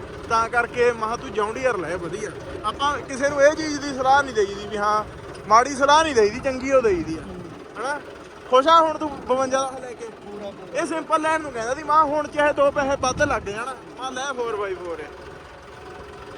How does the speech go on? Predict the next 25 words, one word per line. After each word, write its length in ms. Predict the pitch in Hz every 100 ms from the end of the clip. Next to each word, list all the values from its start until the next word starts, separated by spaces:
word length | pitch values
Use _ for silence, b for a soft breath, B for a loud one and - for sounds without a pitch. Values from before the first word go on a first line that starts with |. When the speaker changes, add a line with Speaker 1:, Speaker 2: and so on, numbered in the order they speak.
| - - - - - - - - - - - -
Speaker 1:
ਮਿੱਤਰੋ, 500 | 226 - 269 285 294
ਐਤਕੀ 500 | 277 247 240 254 262
ਆਪਾਂ 360 | 262 240 247 247
ਖੜਨਾ 340 | 226 233 254
ਸੀ 100 | 285
ਸਰਪੰਚੀ 500 | 247 240 220 202 180
'ਚ, 100 | 202
ਤੁਹਾਨੂੰ 240 | 202 208 202
ਦੱਸਾਂ। 360 | 196 196 180 -
ਆਹ 140 | 208 240
ਦੇਖੋ, 240 | 233 240
ਇੱਕ 120 | 240
ਆਹ 120 | 262
ਵੀਹੀ 340 | 262 233 226 220
ਆ, 140 | 196
ਮਤਲਬ 340 | 220 214 240 277
ਉੱਥੇ 200 | 247 247
ਤੱਕ 120 | 247
ਬਣ 260 | 240 214
ਗਈ, 160 | 214 254
ਇੰਨੀ 220 | 240 254
ਕੁ 80 | 247
ਨਹੀਂ 120 | 247
ਬਣੀ 160 | 202
ਇਹ। 120 | 190